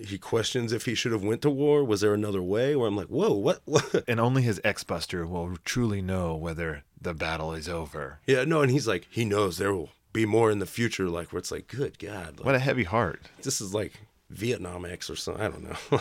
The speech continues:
Speaker 1: <laughs>
Speaker 2: It was pretty intense. But then after that, you get a nice little set of credits, shows off all the bosses and what every creature was in every level.
Speaker 1: Mm-hmm, mm-hmm.
Speaker 2: You get a full staff credits, even though they're fake, I guess.
Speaker 1: Yeah, the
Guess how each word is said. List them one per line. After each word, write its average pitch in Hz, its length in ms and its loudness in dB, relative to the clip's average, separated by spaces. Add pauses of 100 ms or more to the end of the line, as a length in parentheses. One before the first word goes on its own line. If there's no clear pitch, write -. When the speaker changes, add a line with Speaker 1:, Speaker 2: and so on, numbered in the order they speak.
(100)
Speaker 1:
<laughs> 147 120 4
Speaker 2:
It 151 140 6
was 156 180 6
pretty 135 300 2
intense. 92 500 0
But 131 180 2
then 196 180 6
after 160 240 4
that, 127 260 4
you 104 100 -2
get 98 220 2
a 92 380 2
nice 127 440 0
little 110 180 0
set - 200 2
of - 60 -4
credits, 101 500 0
shows 101 260 -2
off 95 200 0
all 107 180 6
the 120 100 2
bosses 98 540 2
and 92 160 -2
what 98 160 0
every 113 360 2
creature 120 360 -2
was 110 240 0
in 113 80 -2
every 120 160 0
level. 104 320 0
Speaker 1:
Mm-hmm, 107 340 0
mm-hmm. 107 80 0 (220)
Speaker 2:
You 110 140 -2
get 113 100 8
a 98 40 4
full 127 220 2
staff 107 320 2
credits, 92 360 -2
even 95 120 -4
though 95 120 -2
they're 101 80 0
fake, 90 320 -4
I 90 80 -4
guess. 82 280 -4
Speaker 1:
Yeah, 107 300 6
the 101 160 2